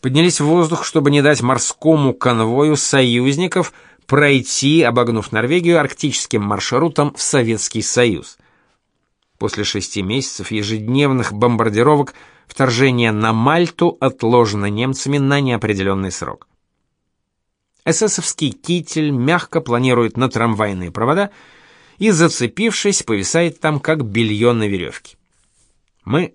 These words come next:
снова здесь. Габчик так и не сдвинулся с места. Трагически бесполезный щелчок его стена ударил ему по мозгам куда сильнее, чем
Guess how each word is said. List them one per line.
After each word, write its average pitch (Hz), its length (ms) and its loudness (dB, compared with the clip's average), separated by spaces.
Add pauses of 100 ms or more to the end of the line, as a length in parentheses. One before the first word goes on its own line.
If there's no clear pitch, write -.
(140)
снова 110 480 -2
здесь. 78 420 -14 (1000)
Габчик 202 400 -2
так 170 180 -2
и 165 40 0
не 160 100 2
сдвинулся 117 440 0
с - 80 -6
места. 180 380 -4 (320)
Трагически 143 640 -4
бесполезный 123 840 -2
щелчок 120 760 -2
его 104 240 -2
стена 175 760 -2
ударил 160 460 2
ему 160 260 2
по 151 200 2
мозгам 143 480 2
куда 107 220 -2
сильнее, 117 420 -2
чем 107 260 -4